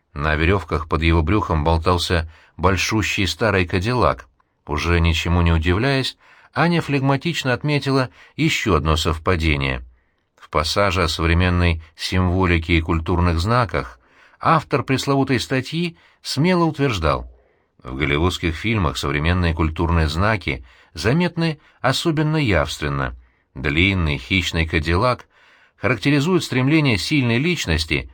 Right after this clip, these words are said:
освободиться от тайных страхов и готовность принять вызов судьбы». «Хорошо», — медленно проговорила Аня, зачарованно следя за тем,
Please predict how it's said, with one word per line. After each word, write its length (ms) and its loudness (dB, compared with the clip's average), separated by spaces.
освободиться 920 0
от 160 -8
тайных 360 2
страхов 640 -2
и 120 0
готовность 580 0
принять 380 2
вызов 340 2
судьбы». 480 -4
«Хорошо», — 840 -2
медленно 500 0
проговорила 640 2
Аня, 320 -2
зачарованно 680 0
следя 300 0
за 160 0
тем, 320 -2